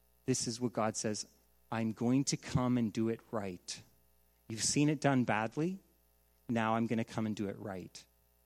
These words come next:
I'm gonna come and be the shepherd that you are waiting for and longing for. You know, we've seen plenty of bad leadership, and that's just the reality. And in this passage, God's promising that he's gonna send one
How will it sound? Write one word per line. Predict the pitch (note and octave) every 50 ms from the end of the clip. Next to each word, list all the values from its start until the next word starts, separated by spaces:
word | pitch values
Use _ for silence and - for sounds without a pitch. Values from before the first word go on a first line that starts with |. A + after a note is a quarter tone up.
| _ _ _ _ _ _ _ _ -
I'm | G#2+ G#2+
gonna | G2+ A#2 A#2+ B2
come | - - B2+ A#2 A2+
and | A2+ G#2+ F#2+
be | - A2+ A2 A2 G#2+ A2 A#2+ _ _ _ _ _ -
the | A2+
shepherd | - - - A#2+ A2+ - - A2+ G#2 G#2 F#2+ G2+ - _ _ _ _ -
that | A2
you | A2 G#2 A2 G#2+
are | G#2+ G#2+
waiting | G2+ G#2 G#2 G#2+ G#2 A2 G#2
for | F#2+ - - G2+ G2+ F#2+ F#2+ - - _ _ _ _ _
and | - F#2+ F#2+
longing | G2+ G#2+ G#2 G#2 G#2+ G#2+ G2+ F#2
for. | - - - G2+ G2 F#2+ F#2 - - _ _ _ _ _ _ _ _ _ _ _ _ -
You | C#3 C#3
know, | C3+ C3
we've | B2 A#2 D3+ F#3 F3
seen | - - E3+ D#3
plenty | - - D3 C#3+ C3+
of | B2+
bad | B2 A#2+ A2+ G#2+
leadership, | G#2+ A2 G#2 A2+ G#2+ - - C3+ E3 G3 - _ _ _ _ _ -
and | A2 A2 A2+ A2+ A2+ A2+ A2+ A2+ A2+ A2 - - - - _ _ -
that's | A#2 A2 A2 - -
just | A#2 - -
the | - A2
reality. | G#2+ G#2+ A2 A2+ A2+ B2 B2+ B2 A#2 A#2 A#2+ B2 - - - - _ -
And | C#3 C#3+ D#3+
in | D3 D#3+ F3
this | E3+ F3+ F3 -
passage, | - - F#3+ G3 G#3+ - G#3+ F3+ C#3+ -
God's | - E3+ D3+ -
promising | - - - F3+ F3 F3+ G3+ G#3+ G#3 - - F#3 F3+ F3+ E3
that | E3 D#3+ E3+ E3 - - - _ -
he's | E3+ D#3+ C3 -
gonna | - E3+ F3 F3+
send | E3+ - - - E3+ F3 F3+ F3+ E3+ C#3+ C3+
one | D3+ D#3+ E3+ F3 F#3 F#3+ G3 G#3 G3+